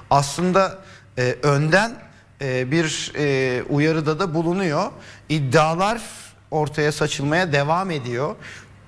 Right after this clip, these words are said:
Biz de size, e, o iddiaları getirdik.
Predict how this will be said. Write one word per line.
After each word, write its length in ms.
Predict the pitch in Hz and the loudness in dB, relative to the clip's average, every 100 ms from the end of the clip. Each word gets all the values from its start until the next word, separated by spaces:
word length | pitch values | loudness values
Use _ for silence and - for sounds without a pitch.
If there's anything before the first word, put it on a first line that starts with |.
| - - - | -20 -20 -6
Biz 180 | 151 127 | -2 -2
de 60 | 123 | -2
size, 400 | - 123 156 - - - - | -2 0 0 0 -8 -16 -6
e, 360 | 110 110 101 73 - - | -2 0 0 -2 -6 -2
o 120 | - | 0
iddiaları 480 | 120 113 113 104 123 | 0 0 0 2 0
getirdik. 640 | 139 131 139 113 139 - | 0 -2 -2 -4 -4 -8